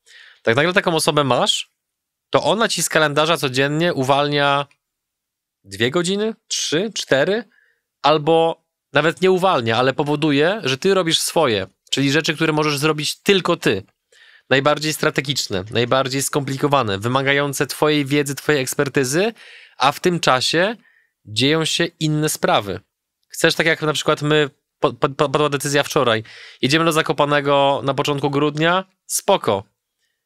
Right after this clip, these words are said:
Julia dzwoni w odpowiednie miejsce, załatwia całą rezerwację, załatwia fakturę, upewnia się, że wszystko działa i tylko daj mi na WhatsAppie znać,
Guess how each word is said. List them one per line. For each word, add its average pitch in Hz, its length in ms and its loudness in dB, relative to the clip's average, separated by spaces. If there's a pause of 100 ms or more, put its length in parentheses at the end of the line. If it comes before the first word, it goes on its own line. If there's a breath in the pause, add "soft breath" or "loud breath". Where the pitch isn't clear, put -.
Julia 160 340 2
dzwoni 131 480 0
w 127 60 -2
odpowiednie 151 440 0
miejsce, 113 640 0 (460 loud breath)
załatwia 135 400 2
całą 151 240 0
rezerwację, 117 800 0
załatwia 131 400 0
fakturę, 113 680 0
upewnia 151 280 0
się, 156 140 0
że 147 200 -2
wszystko 139 340 -2
działa 127 280 2
i 147 40 -2
tylko - 180 -4
daj 156 160 0
mi 156 80 -2
na 156 100 2
WhatsAppie 156 360 0
znać, 143 440 0